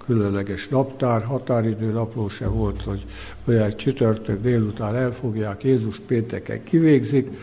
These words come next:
ilyen semmi nem volt nála, hanem egyszerűen az volt,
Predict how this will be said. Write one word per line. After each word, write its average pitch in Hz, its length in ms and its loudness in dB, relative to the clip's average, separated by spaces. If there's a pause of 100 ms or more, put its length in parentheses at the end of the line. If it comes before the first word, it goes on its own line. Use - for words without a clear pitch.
(420)
ilyen 117 400 4 (580)
semmi 156 300 10
nem 135 240 6
volt 120 240 2
nála, 117 420 0 (360)
hanem 135 260 2
egyszerűen 113 600 2
az 139 300 0
volt, 117 360 2